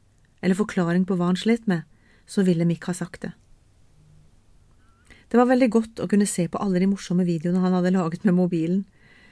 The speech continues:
men ingenting fikk oss nærmere svaret på hva som virkelig utløste dette grusomme valget. Helt til slutt har jeg lyst til å fortelle hvor du kan få hjelp. Kirkens S O S er en døgnåpen krisetelefon.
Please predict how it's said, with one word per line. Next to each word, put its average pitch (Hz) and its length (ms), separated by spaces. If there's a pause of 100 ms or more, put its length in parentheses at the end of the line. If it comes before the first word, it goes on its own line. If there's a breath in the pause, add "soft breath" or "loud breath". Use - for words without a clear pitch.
(320 soft breath)
men 226 240 (180)
ingenting 220 560
fikk - 180
oss 185 140
nærmere 180 320
svaret 165 480 (400)
på 190 80
hva 175 100
som 185 240
virkelig 214 380 (160)
utløste 156 460
dette 175 200
grusomme 160 480
valget. 160 380 (1700)
Helt 311 180
til 302 100
slutt 269 240
har 214 120
jeg 196 100
lyst 185 100
til 190 60
å 185 60
fortelle 190 300
hvor 165 140
du 180 120
kan 160 180
få 180 140
hjelp. 147 340 (880 loud breath)
Kirkens 196 560
S 185 160
O 190 80
S 269 160 (480)
er 180 120
en 190 120
døgnåpen 180 520
krisetelefon. 208 580